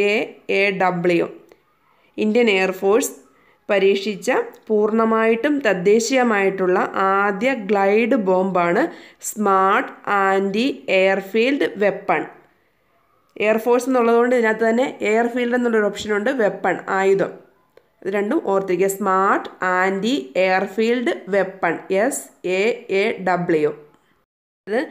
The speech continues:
ഇന്ത്യയിലേക്കുള്ള അടുത്ത യു എസ് അംബാസഡറായി നിയമിത-, നിയമിതനായത് കെന്നത്ത് ജസ്റ്ററാണ്. കെന്നത്ത് ജസ്റ്ററാണ് ഇന്ത്യയിലേക്കുള്ള യു എസ് അംബാസഡറായി നിയമിതനായത്. രണ്ടായിരത്തി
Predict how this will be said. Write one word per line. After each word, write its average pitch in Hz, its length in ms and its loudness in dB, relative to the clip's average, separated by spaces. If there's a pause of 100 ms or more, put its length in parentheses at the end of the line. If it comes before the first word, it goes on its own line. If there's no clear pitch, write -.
(200)
ഇന്ത്യയിലേക്കുള്ള 269 960 2 (100)
അടുത്ത 220 380 -2
യു 226 420 2
എസ് 269 220 -2
അംബാസഡറായി 202 880 0
നിയമിത-, 202 640 2 (220)
നിയമിതനായത് 214 1080 0 (240)
കെന്നത്ത് 240 640 0 (100)
ജസ്റ്ററാണ്. 185 880 0 (200)
കെന്നത്ത് 214 680 0 (140)
ജസ്റ്ററാണ് 208 1040 0
ഇന്ത്യയിലേക്കുള്ള 233 960 0 (300)
യു 240 260 4
എസ് 285 200 -2
അംബാസഡറായി 196 920 0 (180)
നിയമിതനായത്. 190 840 2 (1200)
രണ്ടായിരത്തി 254 480 2